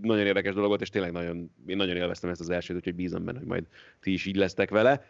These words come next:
Viszont akkor tényleg beszéljünk egy kicsit a Freiburgról, meg egyáltalán természetesen a Sallai Roland helyzetéről, aki most már úgy tűnik, hogy nagyjából letudva a sérülését. Itt az utóbbi hetekben most már ugye egyre komolyabban, meg fixebben kapott játéklehetőséget, de a Freiburgnak is voltak azért,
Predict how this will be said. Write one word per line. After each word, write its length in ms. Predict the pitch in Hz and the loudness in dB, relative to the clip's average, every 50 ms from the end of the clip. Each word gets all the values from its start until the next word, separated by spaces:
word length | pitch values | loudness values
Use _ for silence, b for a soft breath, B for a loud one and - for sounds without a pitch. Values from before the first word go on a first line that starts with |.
| b b b | b b b
Viszont 300 | - 113 117 117 123 113 | 0 0 0 0 0 0
akkor 160 | 113 120 117 | 0 0 2
tényleg 240 | - 127 107 104 95 | 2 2 2 2 0
beszéljünk 400 | 104 101 98 101 98 92 92 - | -2 -2 -2 -4 -4 -4 -6 -8
egy 80 | 101 | -8
kicsit 160 | - 101 - 107 | -8 -6 -2 0
a 140 | 98 95 | 0 0
Freiburgról, 500 | 92 - 107 104 104 98 107 107 98 107 | 0 0 0 2 2 2 2 2 2 2
meg 120 | 101 101 98 | 0 0 -2
egyáltalán 420 | 92 90 90 87 - 92 87 87 | -2 -2 -4 -6 -6 -8 -8 -8
természetesen 600 | - - 85 85 90 - 85 - 85 - 90 85 | -6 -6 -6 -6 -6 -8 -10 -12 -12 -10 -8 -10
a 40 | 82 | -8
Sallai 300 | - 92 85 87 90 92 | -6 -4 -4 -2 -2 -4
Roland 260 | 87 87 87 85 82 | -2 -4 -4 -4 -4
helyzetéről, 720 | 87 92 98 90 110 107 - 113 113 113 120 120 117 117 b b b b b | -2 -2 0 0 0 2 4 4 6 8 6 6 4 2 b b b b b
aki 480 | 101 101 101 - - 104 104 104 104 101 | -2 -2 -2 -2 -4 -2 0 0 0 2
most 220 | 107 107 - - | 0 0 0 -2
már 120 | 98 95 | -4 -4
úgy 120 | 95 92 87 | -4 -4 -6
tűnik, 240 | _ - 92 90 85 | _ -8 -6 -4 -4
hogy 100 | 90 87 | -2 -2
nagyjából 380 | 92 90 85 90 87 90 90 | -2 -2 -2 -2 0 2 2
letudva 360 | 90 90 87 - 92 87 87 | 0 0 -2 -4 -4 -2 -2
a 60 | 90 92 | -4 -2
sérülését. 500 | - - 107 104 104 107 101 107 113 110 | 0 0 2 2 4 2 2 2 2 0
Itt 120 | 120 - | 2 2
az 80 | 123 135 | 4 2
utóbbi 280 | 147 - 113 95 101 | 4 2 2 2 2
hetekben 380 | 107 104 87 101 90 85 90 87 | 0 0 -2 -4 -6 -4 -6 -6
most 180 | 87 85 - | -8 -8 -6
már 100 | - 85 | -6 -4
ugye 200 | 87 85 87 87 | -4 -2 -2 -4
egyre 360 | 85 85 87 90 90 87 87 82 _ - - - | -4 -2 -2 -2 -2 -2 -4 -6 _ -18 -20 -12
komolyabban, 380 | - - 92 87 85 82 85 87 | -6 -4 -2 -2 -2 -4 -4 -6
meg 120 | 87 - | -6 -6
fixebben 420 | - - - - 90 82 85 85 | -8 -8 -6 -4 -4 -2 -2 -4
kapott 500 | 85 - 92 - 90 90 - - - - - - - | -2 -2 -2 2 2 0 0 -2 -20 -20 -20 -14 -6
játéklehetőséget, 1120 | - 90 92 95 98 - 123 123 127 123 123 127 - - 135 127 - 135 123 131 131 - B B B B B | -4 -2 -2 -2 0 0 0 2 4 4 4 4 4 2 2 2 4 4 4 4 2 2 B B B B B
de 80 | 110 | 0
a 40 | 117 | 0
Freiburgnak 540 | - 135 123 110 92 101 95 95 98 - - | 2 2 2 2 0 -2 -4 -4 -6 -8 -8
is 180 | 95 - - | -10 -10 -8
voltak 340 | - 101 101 98 92 90 87 | -4 0 0 0 0 -2 -6
azért, 380 | 95 90 85 98 95 95 95 | -6 -6 -2 -2 -2 -2 -4